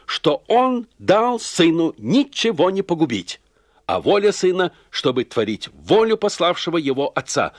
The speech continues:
Мой друг, двойная воля Божия даёт гарантию твоего спасения. В своём послании верующим в Филиппах апостол Павел пишет: «Будучи уверен в том,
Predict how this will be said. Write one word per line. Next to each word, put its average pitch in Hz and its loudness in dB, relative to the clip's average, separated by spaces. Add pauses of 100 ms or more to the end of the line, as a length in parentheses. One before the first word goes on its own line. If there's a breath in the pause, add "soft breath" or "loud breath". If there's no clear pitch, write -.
(120 loud breath)
Мой 107 -2
друг, 226 -2
двойная 180 0
воля 214 2
Божия 135 0 (220 loud breath)
даёт 147 0
гарантию 127 -2
твоего 107 -4
спасения. 113 -2 (960 loud breath)
В - -14
своём 262 2
послании 202 0 (100)
верующим 165 0
в - -10
Филиппах 98 -4
апостол 190 -2
Павел 160 0
пишет: - -6
«Будучи 220 0
уверен 190 -2 (160)
в - -18
том, 156 0